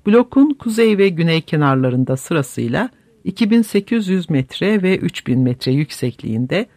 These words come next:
kat kat sıra dağlar, kıyıyla iç konumları birkaç dar, dolambaçlı geçitle birbirine bağlıyor.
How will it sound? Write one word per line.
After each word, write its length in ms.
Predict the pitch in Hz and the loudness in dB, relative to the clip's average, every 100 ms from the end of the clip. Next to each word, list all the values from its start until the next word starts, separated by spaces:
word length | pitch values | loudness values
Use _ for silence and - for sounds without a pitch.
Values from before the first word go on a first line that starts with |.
| _ _ | _ _
kat 260 | - 233 - | -4 -4 -2
kat 220 | 214 214 | -2 -2
sıra 340 | - 180 151 127 | -2 0 0 0
dağlar, 520 | 123 123 139 226 - | -2 -2 -2 -2 -4
kıyıyla 480 | - 196 185 156 214 | -2 0 2 0 -2
iç 220 | 208 208 | -4 -8
konumları 640 | - 196 180 175 170 202 185 | -2 0 2 2 0 0 -2
birkaç 580 | 170 - 151 - - | -4 -2 -4 -4 -6
dar, 340 | 135 147 247 - _ _ _ - | -2 -2 -2 -10 _ _ _ 0
dolambaçlı 640 | 190 202 208 196 - - | 2 4 4 0 -2 -4
geçitle 680 | 196 175 - 131 165 202 196 | -2 -4 -4 -6 -2 -2 0
birbirine 520 | 170 131 127 131 120 | -2 0 0 0 0
bağlıyor. 680 | 123 120 117 120 - - - | -2 -4 -4 -6 -8 -10 -14